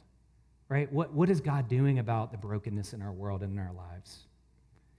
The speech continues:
In verse four, his simple answer is this: "In him, in Jesus, was life.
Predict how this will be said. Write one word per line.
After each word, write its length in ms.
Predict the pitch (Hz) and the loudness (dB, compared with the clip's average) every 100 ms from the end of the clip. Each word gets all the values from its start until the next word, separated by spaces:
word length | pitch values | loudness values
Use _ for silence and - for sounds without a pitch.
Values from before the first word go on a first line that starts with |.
| - - | -20 2
In 60 | 170 | 6
verse 160 | 208 208 | 6 4
four, 600 | 233 226 165 139 123 - - _ _ _ _ _ _ _ _ - | 2 4 6 6 4 -2 -18 _ _ _ _ _ _ _ _ -4
his 160 | - | -2
simple 320 | - 180 160 | 2 2 2
answer 320 | 139 147 143 120 | 2 2 2 -2
is 100 | 113 | 0
this: 440 | 113 85 - - - _ _ _ - | -4 -4 -12 -18 -20 _ _ _ 0
"In 440 | 147 156 151 151 - | 4 6 4 0 -6
him, 340 | 135 107 92 92 - _ _ _ 117 | -2 -2 -2 -8 -14 _ _ _ -6
in 140 | 113 | -2
Jesus, 580 | 107 120 90 - - - _ _ _ _ _ - | -2 -2 -4 -14 -20 -20 _ _ _ _ _ -20
was 140 | 135 | -16
life. 380 | 165 - - - | -14 -16 -20 -20